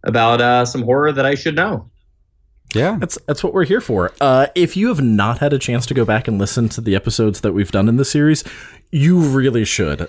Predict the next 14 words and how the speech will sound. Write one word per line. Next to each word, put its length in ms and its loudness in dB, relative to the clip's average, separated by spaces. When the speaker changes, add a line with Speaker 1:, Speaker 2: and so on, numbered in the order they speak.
Speaker 3:
Every 480 2
episode 380 0
that 120 0
we've 200 -4
done, 480 0
um, 600 -2
th-, 160 -14
th-, 320 -16
with 260 -4
the, 240 0
uh, 140 0
Countdown 360 -2
to 60 0
Halloween 580 -2